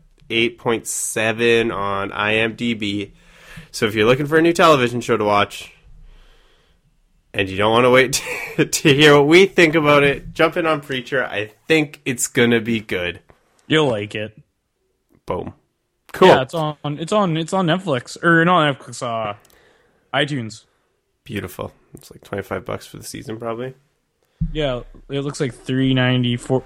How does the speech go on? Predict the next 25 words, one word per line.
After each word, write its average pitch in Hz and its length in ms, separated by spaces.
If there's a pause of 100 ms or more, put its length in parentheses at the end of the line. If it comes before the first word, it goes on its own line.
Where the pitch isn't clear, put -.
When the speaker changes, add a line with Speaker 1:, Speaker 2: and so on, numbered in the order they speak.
(160)
Speaker 2:
three 127 180
fifty, 127 460
forty, 120 320
for - 160
the, 190 420 (300)
three 247 260
fifty 165 520
for 123 420
an 104 80
episode. 104 500 (160)
Speaker 1:
You 117 220
are 101 80
not 104 320
gonna 123 140
make 117 180
a - 60
very 110 200
good 110 140
auctioneer 107 560 (220)
ever 98 260
in 98 100
your 104 140
life. - 140
Speaker 2:
Oh, 120 340
fart. 110 720